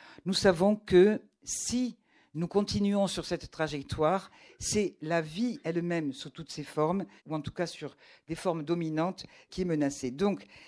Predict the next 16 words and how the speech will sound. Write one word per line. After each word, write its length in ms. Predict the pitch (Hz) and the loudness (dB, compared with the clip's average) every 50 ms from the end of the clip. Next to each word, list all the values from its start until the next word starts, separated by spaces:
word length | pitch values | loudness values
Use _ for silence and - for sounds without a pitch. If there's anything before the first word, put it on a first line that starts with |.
| - _ | -20 _
des 180 | - 131 175 202 | -8 -4 -2 0
défis 640 | 165 208 220 220 - - - 208 208 196 165 - _ - | 2 2 2 2 0 -2 -2 0 0 0 -2 -4 _ -6
absolument 560 | - 147 - - - 147 147 147 147 139 - - | -6 -6 -4 -6 -6 -6 -4 -2 -2 -2 -2 -2
immenses, 460 | 156 160 165 160 165 202 220 226 - | -4 -4 -2 -2 -2 -2 -2 -4 -6
des 80 | 165 | -8
questions 420 | - - 165 - - - 156 139 - - | -6 -6 -8 -8 -6 -6 -6 -6 -2 0
immenses 440 | 202 208 185 165 156 175 185 - | 0 2 2 2 0 0 -2 -6
pour 160 | - - 180 180 | -6 -4 -2 0
lesquelles 420 | 180 180 180 - 180 170 143 117 - _ _ _ _ - | 0 0 0 2 2 2 2 0 -6 _ _ _ _ -8
nous 120 | 151 147 | -6 -4
n'avons 440 | 147 165 208 226 226 190 190 185 170 | 0 4 4 4 4 4 0 -2 -2
pas 160 | - 180 175 | 0 0 0
les 100 | 170 160 | 0 0
réponses 600 | 143 151 143 - - 143 143 143 143 - - - | -4 -6 -8 -8 -6 -6 -4 -4 -6 -8 -14 -16
toutes 160 | - - 120 - | -16 -16 -16 -10
faites. 440 | - - 131 139 135 - - - | -6 -4 -4 -4 -6 -10 -20 -20